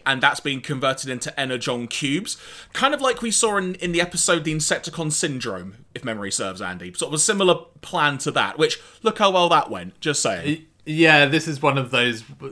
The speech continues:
Speaker 2: uh, at times I've, like, questioned, why doesn't Megatron just use a plan that almost worked last time and just, like, tweak it a bit?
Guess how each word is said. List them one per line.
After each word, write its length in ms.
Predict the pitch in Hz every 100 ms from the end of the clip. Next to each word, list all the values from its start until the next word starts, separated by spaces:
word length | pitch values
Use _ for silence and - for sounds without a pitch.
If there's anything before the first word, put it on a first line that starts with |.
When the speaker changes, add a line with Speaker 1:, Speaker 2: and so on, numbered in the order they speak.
| - - - -
Speaker 2:
uh, 140 | 151 -
at 220 | 170 147
times 300 | 160 160 147
I've, 200 | 139 135
like, 180 | 139 135
questioned, 520 | - 135 - 131 120 143
why 140 | 175
doesn't 240 | 185 170
Megatron 440 | 147 151 - 156 131
just 220 | 127 -
use 160 | 131 120
a 60 |
plan 320 | - 127 117 110
that 120 | 110
almost 420 | 123 117 117 -
worked 300 | 123 113 -
last 320 | 117 110 -
time 240 | 110 98 101
and 100 | 101
just, 180 | 101 -
like, 200 | 101 -
tweak 280 | 123 104 113
it 80 | 101
a 40 |
bit? 280 | 101 98